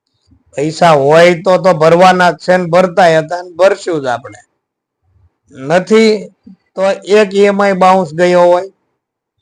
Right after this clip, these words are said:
બીજો ગયો હોય કે ત્રીજો બાઉન્સ ગયો હોય કે ચોથો બાઉન્સ ગયો હોય. માનનીય સુપ્રીમ કોર્ટે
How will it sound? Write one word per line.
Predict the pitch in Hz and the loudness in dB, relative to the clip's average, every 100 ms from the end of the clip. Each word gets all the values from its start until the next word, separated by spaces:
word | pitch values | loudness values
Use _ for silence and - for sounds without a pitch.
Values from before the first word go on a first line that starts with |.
| _ _ _ - | _ _ _ -20
બીજો | 147 165 175 202 185 | -6 -4 2 2 4
ગયો | 180 180 180 | 2 4 4
હોય | 175 175 175 - _ _ _ _ _ _ _ _ _ _ _ | 4 4 2 -4 _ _ _ _ _ _ _ _ _ _ _
કે | - 180 | -4 -4
ત્રીજો | 185 196 196 202 | 0 0 4 4
બાઉન્સ | 165 156 143 120 | 4 2 0 -6
ગયો | 135 123 117 | -12 -10 -10
હોય | 107 107 110 _ 151 _ _ _ _ _ _ _ _ _ _ _ - _ 269 _ _ _ - | -12 -16 -20 _ _ _ _ _ _ _ _ _ _ _ _ _ -20 _ _ _ _ _ -8
કે | 240 | -6
ચોથો | 233 254 262 247 | 0 2 4 4
બાઉન્સ | 214 190 175 127 | 4 2 2 -4
ગયો | 131 127 120 | -8 -6 -6
હોય. | 104 101 - _ _ _ _ _ _ _ _ _ _ 107 _ _ _ _ _ _ _ _ _ | -8 -14 -20 _ _ _ _ _ _ _ _ _ _ _ _ _ _ _ _ _ _ _ _
માનનીય | 139 139 143 175 226 254 247 240 240 240 | -16 -6 0 2 4 4 4 4 4 2
સુપ્રીમ | - 214 202 220 226 220 | 0 -4 -2 0 2 0
કોર્ટે | 202 214 190 214 | -2 -2 0 0